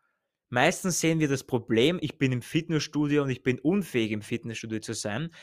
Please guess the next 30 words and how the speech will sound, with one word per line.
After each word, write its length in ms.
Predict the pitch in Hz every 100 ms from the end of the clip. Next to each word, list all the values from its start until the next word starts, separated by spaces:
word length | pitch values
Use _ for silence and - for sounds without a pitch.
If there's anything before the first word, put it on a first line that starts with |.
| - -
Wer 180 | 117
sagt 400 | 117 123 160 -
denn, 80 | 143
dass 200 | 120 113
Fitnessstudio 600 | - 175 165 143 143 127
das 160 | 120 -
einzig 420 | 123 170 160 131
Mögliche 480 | 123 135 165 160 139
ist, 140 | 135
was 120 | 123
du 80 | -
sportlich 520 | - - 117 110 -
machen 340 | 110 151 - 214
kannst? 500 | - 98 92 - _ _ _ _ _ _ _ _ _ _ _ _ _
Geh 140 | 156 160
doch 120 | -
vielleicht 380 | 117 110 101 113
laufen, 480 | 117 165 185 156
geh 100 | 120
doch 140 | 117 113
vielleicht 420 | - 107 104 104
Radfahren, 680 | 113 131 165 - 135 117 101 _ _ -
geh 160 | 123
vielleicht 400 | 113 120 107 -
Handball 380 | 120 170 - 139
oder 140 | 113
Basketball 580 | 101 113 160 - 135 120
spielen, 340 | - 120 110 104
ganz 320 | 135 196 160
egal. 580 | 127 123 131 214 170